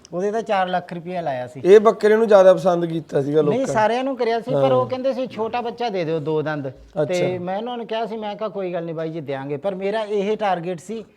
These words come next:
Speaker 1: ਵੀ ਮੈਂ ਆਪਣੇ ਪੰਜਾਬ 'ਚ ਦਊਂਗਾ ਪੰਜਾਬੀ ਭਰਾਵਾਂ ਨੂੰ, ਭਾਵੇਂ ਰੇਟ ਆਪਾਂ ਨੂੰ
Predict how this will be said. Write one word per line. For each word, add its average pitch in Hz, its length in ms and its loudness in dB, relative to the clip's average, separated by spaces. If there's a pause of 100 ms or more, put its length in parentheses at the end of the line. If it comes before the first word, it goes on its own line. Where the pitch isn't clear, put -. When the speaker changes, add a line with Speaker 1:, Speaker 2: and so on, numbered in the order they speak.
(300)
Speaker 1:
ਵੀ 196 120 -6
ਮੈਂ 208 200 -2
ਆਪਣੇ 214 260 -8
ਪੰਜਾਬ 180 460 -2
'ਚ 185 100 -10
ਦਊਂਗਾ 139 300 -8
ਪੰਜਾਬੀ 156 440 -6
ਭਰਾਵਾਂ 160 320 -8
ਨੂੰ, 135 80 -10
ਭਾਵੇਂ 156 280 -4
ਰੇਟ 160 220 -4
ਆਪਾਂ 165 220 -6
ਨੂੰ 160 100 -8